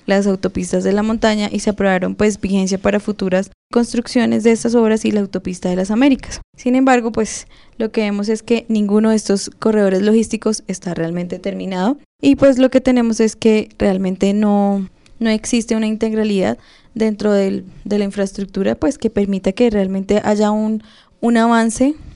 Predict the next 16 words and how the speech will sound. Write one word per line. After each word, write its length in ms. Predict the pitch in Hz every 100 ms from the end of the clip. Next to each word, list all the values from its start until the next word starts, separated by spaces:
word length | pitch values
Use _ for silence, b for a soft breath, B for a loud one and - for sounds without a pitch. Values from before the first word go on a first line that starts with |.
| -
dentro 360 | 214 208 208
de 420 | 196 190 180 175 175 - _ - -
de 180 | 208 208
esta 160 | 202
infraestructura 760 | 214 214 233 - 247 - 247 254 b b
y 120 | 254
que 120 | 247
el 80 | 240
Estado 320 | 233 240 233
debería 320 | 254 277 254
hacer 180 | 220 226
una 160 | 226 233
evaluación 440 | 247 240 - 202
de 80 | 202
esas 180 | 214 214
prioridades, 800 | - 240 220 185 190 220 302